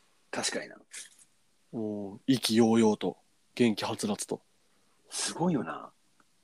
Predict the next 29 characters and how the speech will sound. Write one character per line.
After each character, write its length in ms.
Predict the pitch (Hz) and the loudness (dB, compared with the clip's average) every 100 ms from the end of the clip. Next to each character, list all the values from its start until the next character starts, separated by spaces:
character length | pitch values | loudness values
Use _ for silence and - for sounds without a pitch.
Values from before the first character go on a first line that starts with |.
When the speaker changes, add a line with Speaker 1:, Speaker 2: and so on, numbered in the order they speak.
| _ _ _ _ _ - | _ _ _ _ _ -4
Speaker 2:
す 300 | - - 151 | -2 2 2
ご 280 | 170 269 262 | 8 12 12
い 80 | 143 | 12
よ。 260 | 98 - _ _ _ _ - _ - - - | 8 0 _ _ _ _ -20 _ -6 -6 -10
Speaker 1:
<laughs> 800 | - - - - - - - - | -14 -12 2 4 4 -2 -14 -10
だ-、 120 | - | -4
そ 240 | - 196 | 0 2
う 60 | 208 | 2
い 60 | |
う 20 | 208 | 0
人 160 | - | -2
に 60 | 147 | -4
憧 300 | 220 220 233 | -4 0 0
れ 120 | 220 | 0
ん 80 | 98 | -2
の 80 | 170 | -4
よ、 180 | 165 | -10
俺。 300 | - 143 139 - - _ _ _ _ _ _ _ _ - | -12 -12 -12 -16 -20 _ _ _ _ _ _ _ _ -8
Speaker 2:
少 220 | - 160 | 4 6
年 160 | 156 156 | 8 8
漫 240 | 143 147 | 10 10
画 100 | 139 | 12
チ 120 | 143 - | 8 6
ッ 40 | |
ク 120 | - | 0
な 100 | 196 | 2
な。 140 | 208 - _ _ _ - | 2 2 _ _ _ -2
Speaker 1:
う 100 | 226 | 2
ん。 300 | - 92 | 4 4